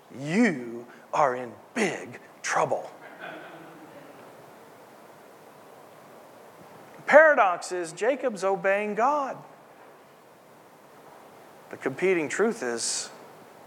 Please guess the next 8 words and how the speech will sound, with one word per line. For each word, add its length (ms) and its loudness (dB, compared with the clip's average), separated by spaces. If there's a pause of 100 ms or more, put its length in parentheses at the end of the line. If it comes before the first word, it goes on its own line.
(540)
there 100 2
are 40 6
big 260 0
obstacles. 960 -6 (2750)
The 60 -18
paradox 800 4
is 380 -2
God 680 2